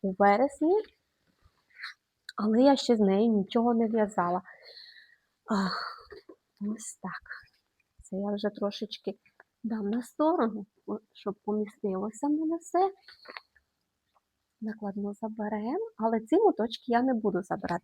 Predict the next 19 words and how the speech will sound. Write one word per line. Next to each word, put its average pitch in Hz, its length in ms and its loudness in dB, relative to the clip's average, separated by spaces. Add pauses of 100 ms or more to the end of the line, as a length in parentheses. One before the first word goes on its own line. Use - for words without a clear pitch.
(140)
Я 311 100 10
хочу 311 320 4
вам 247 180 4
показати 233 540 -2
для 220 240 -2 (120)
порівняння. 196 760 0 (800)
А, 208 360 2 (680)
бачите, 269 400 0 (280)
які 247 400 -2 (1120)
йдуть 226 480 -2 (160)
на, 220 300 0
о, 202 360 0
ці 196 340 -4 (1120)
етикеточки. 214 840 0 (1700)
Це 226 220 6
весняна 214 520 2
колекція, 226 640 2
ось 247 180 0
така - 260 0